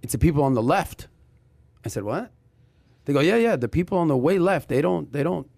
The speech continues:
they don't wanna do anything with the vaccine." I said, "Hold on, let me get this straight." 'Cause traditionally in the United States, it's not traditionally, like, we've seen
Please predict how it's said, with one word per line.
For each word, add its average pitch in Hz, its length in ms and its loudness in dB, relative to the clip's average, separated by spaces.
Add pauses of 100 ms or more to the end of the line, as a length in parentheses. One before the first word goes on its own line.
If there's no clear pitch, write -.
(180)
they 127 100 -2
don't 156 100 0
wanna 123 220 0
do 120 180 0
anything 123 480 -2
with 117 240 -6
the 113 80 -10
vaccine." 107 460 -6
I - 20 -10
said, 120 160 -10
"Hold 156 220 -6
on, 110 60 -4
let 117 60 -2
me 143 100 2
get 131 100 -2
this 117 160 -4
straight." 113 280 -2 (520)
'Cause 120 200 -2
traditionally 131 600 0
in 113 80 -2
the 110 60 -2
United 110 220 -6
States, 143 280 -2
it's - 220 -16 (560)
not 123 180 -4
traditionally, 117 640 -4
like, 110 180 -6
we've 127 180 -2
seen 131 380 0